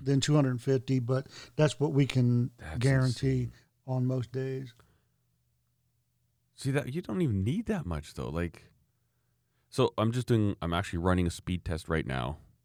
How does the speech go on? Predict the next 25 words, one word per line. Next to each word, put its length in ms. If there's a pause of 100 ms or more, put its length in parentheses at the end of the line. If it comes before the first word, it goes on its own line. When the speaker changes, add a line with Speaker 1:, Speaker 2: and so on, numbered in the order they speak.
(140)
Speaker 2:
My 200 (320)
download 520
is 220
twenty-three 800
point 240
seven 320
megabytes, 640
and 100
I'm 80
about 320
six 600 (640)
upload, 380 (840)
which 180
is 140
pretty 220
slow. 320
Speaker 1:
I 40
Speaker 2:
But 140
Speaker 1:
get, 100
Speaker 2:
when 100
I 100
run 220
Speaker 1:
uh, 20
Speaker 2:
this 180
test, 400